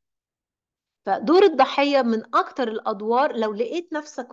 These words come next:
على طول لما بيحصل حاجة سلبية في حياتك تبص على إن أنت يا حرام، أنا اتظلمت وأنا مسكين،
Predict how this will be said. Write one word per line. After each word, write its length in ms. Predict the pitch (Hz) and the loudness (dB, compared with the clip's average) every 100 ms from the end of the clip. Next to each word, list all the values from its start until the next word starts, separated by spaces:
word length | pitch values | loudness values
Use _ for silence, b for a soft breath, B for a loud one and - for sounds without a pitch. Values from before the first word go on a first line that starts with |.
| - | -8
على 200 | 185 196 | -4 -4
طول 360 | 196 311 302 214 | -4 -2 -2 -2
لما 260 | 202 208 202 | -4 -2 -4
بيحصل 480 | 208 294 - 277 | -2 -4 -4 -10
حاجة 320 | 240 254 240 226 | -8 -10 -6 -8
سلبية 500 | 220 185 180 226 254 | -6 -10 -4 -2 -2
في 120 | 247 | -8
حياتك 440 | 175 214 208 175 | -8 -6 -6 -10
تبص 360 | - 202 269 262 | -12 -6 -6 -2
على 260 | 185 208 | -2 -2
إن 140 | 220 226 | -4 -4
أنت 200 | 269 254 | -4 -6
يا 120 | 214 | -8
حرام، 560 | - 208 220 247 240 233 B B B _ _ - | -4 -4 0 0 -2 -10 B B B _ _ -8
أنا 160 | 233 220 | -4 -4
اتظلمت 580 | 180 214 226 254 233 | -2 2 2 2 -2
وأنا 180 | 220 220 | -4 -4
مسكين، 420 | 220 208 _ 262 | -4 -8 _ -10